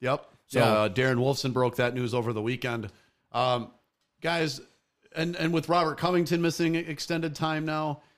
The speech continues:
Speaker 1: um,
Speaker 2: And
Speaker 1: who
Speaker 2: still
Speaker 1: knows,
Speaker 2: not close, apparently,
Speaker 1: who knows
Speaker 2: coming
Speaker 1: when he'll
Speaker 2: back.
Speaker 1: be back? Yeah, I mean, they're using the terms closer, but,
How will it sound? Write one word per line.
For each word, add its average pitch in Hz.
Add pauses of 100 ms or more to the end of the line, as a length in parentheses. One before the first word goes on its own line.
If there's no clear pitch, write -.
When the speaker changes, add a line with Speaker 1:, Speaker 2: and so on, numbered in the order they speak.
(300)
Speaker 1:
um, 120
Speaker 2:
And -
Speaker 1:
who 160
Speaker 2:
still 190
Speaker 1:
knows, 180
Speaker 2:
not 165
close, 165
apparently, 120
Speaker 1:
who 220
knows 175
Speaker 2:
coming 139
Speaker 1:
when 143
he'll 143
Speaker 2:
back. 147
Speaker 1:
be 135
back? 110
Yeah, 127
I 113
mean, 127
they're 135
using 151
the 147
terms 139
closer, 139
but, 110